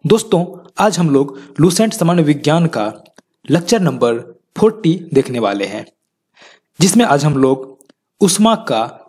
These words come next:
चौथा पार्ट देखेंगे। दोस्तों, ऊष्मा का अभी तक हम लोगों ने तीन पार्ट पढ़ा है, जिसमें बहुत ही इंपॉर्टेंट टॉपिक को कवर किया गया है। उसको देखने के बाद ही आप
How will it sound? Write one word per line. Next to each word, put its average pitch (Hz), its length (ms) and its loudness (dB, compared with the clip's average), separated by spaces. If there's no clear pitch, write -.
चौथा 185 360 2
पार्ट 131 340 0
देखेंगे। 110 580 -2
दोस्तों, 202 340 0
ऊष्मा 170 380 2
का 139 440 0
अभी 131 160 0
तक 202 200 0
हम 147 120 0
लोगों 135 240 2
ने 127 160 -4
तीन 156 180 6
पार्ट 143 280 0
पढ़ा 151 260 0
है, 165 340 -6
जिसमें 185 300 2
बहुत 156 220 4
ही 190 60 2
इंपॉर्टेंट 151 720 0
टॉपिक 135 280 0
को 135 140 2
कवर 123 280 2
किया 139 220 2
गया 147 240 2
है। 185 240 -4
उसको 233 260 2
देखने 160 340 2
के 175 140 0
बाद 120 260 2
ही 143 100 0
आप 123 380 -4